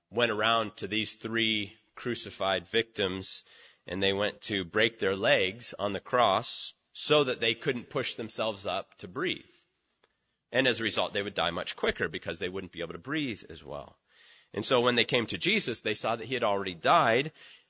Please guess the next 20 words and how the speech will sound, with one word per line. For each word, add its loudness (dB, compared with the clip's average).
And -2
so 4
instead 2
of 0
breaking 2
his -8
legs, 2
they -2
pierced -4
his -8
side. -6
Again, 4
when 4
you 0
read 0
historical 0
accounts 4
of 0
a -2
crucifixion, -2